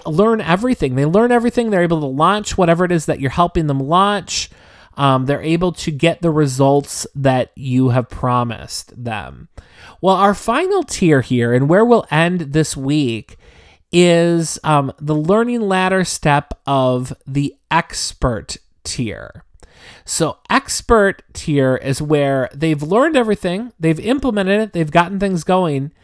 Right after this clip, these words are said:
and now it's about, how do I continue to learn more? How do I,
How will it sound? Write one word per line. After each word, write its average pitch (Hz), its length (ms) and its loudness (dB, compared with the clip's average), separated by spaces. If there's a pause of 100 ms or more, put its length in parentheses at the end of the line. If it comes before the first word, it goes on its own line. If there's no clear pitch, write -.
(500)
and 170 260 0
now 277 420 0
it's 247 240 -6
about, 127 600 0 (300)
how 247 460 0
do 269 280 2
I 123 720 2 (380)
continue 226 920 0
to 170 560 2
learn 135 580 0
more? 127 420 -2
How 214 240 -2
do 311 120 0
I, 262 260 -2